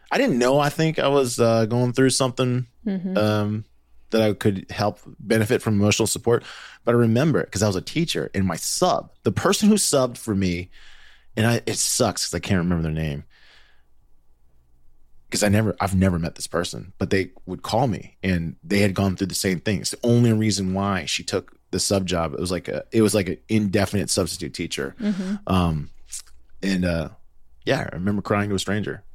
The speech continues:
Speaker 1: I
Speaker 2: Mm-hmm.
Speaker 1: mean, it, when you are in it, like, you need, I feel like I agree with you. You need someone who has walked these steps before 'cause it,
Speaker 2: Yeah.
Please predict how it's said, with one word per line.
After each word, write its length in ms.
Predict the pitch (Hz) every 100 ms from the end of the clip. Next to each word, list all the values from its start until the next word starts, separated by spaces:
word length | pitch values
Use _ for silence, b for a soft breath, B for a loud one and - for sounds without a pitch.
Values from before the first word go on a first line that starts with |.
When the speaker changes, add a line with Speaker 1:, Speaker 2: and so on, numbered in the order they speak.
| -
Speaker 1:
I 60 |
Speaker 2:
Mm-hmm. 100 | 95
Speaker 1:
mean, 280 | 98 92 90 -
it, 220 | 101 - - - - -
when 200 | 110 110
you 160 | 113 127
are 60 | 131 -
in 180 | 107 113
it, 260 | 131 -
like, 140 | 98 90
you 140 | 101
need, 540 | 101 104 110 104 101 95 -
I 80 | -
feel 180 | - 110
like 180 | 98 -
I 120 | 98
agree 180 | 90 90
with 120 | 76
you. 80 | 98
You 60 | 104
need 240 | 117 117
someone 640 | - - 110 113 110 110 104
who 160 | - 104
has 260 | 101 90
walked 460 | 87 82 87 - - - - - -
these 280 | 80 78 -
steps 420 | - 78 67 -
before 480 | 60 - 53 60 - B B B -
'cause 140 | 110 107
it, 80 |
Speaker 2:
Yeah. 80 | -